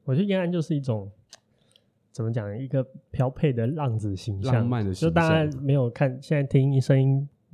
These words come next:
Speaker 1: 可能会有一点点感觉，就我觉得他的声音
Speaker 2: 有磁性啊。
Speaker 1: 对，就很好听嘛，对不对？
Speaker 2: 嗯。
Speaker 1: 然后再加上那个什么，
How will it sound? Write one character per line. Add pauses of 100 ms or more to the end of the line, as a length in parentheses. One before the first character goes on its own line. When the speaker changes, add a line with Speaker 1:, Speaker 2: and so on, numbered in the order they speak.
(180)
Speaker 1:
可
能
会
有
一
点
点
感
觉， (180)
就
我
觉
得
他
的
声
音
Speaker 2:
有
磁
性
啊。
Speaker 1:
对，
就
很
好
听
嘛，
对
不
对？
Speaker 2:
嗯。
Speaker 1:
然
后
再
加
上
那
个
什
么，